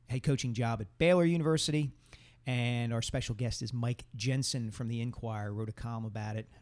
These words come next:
uh, that appeared in your editions of The Inquirer today and appeared on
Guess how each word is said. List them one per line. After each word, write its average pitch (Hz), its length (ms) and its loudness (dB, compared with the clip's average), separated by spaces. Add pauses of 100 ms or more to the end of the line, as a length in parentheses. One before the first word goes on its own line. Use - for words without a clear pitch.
uh, 107 180 -6
that 110 100 -8
appeared 110 340 -2
in 104 100 -4
your 107 360 -4
editions 123 300 -4
of 110 80 -4
The 117 100 0
Inquirer 117 340 -2
today 107 420 -2
and 101 180 -6 (560)
appeared 117 380 0
on 107 240 -2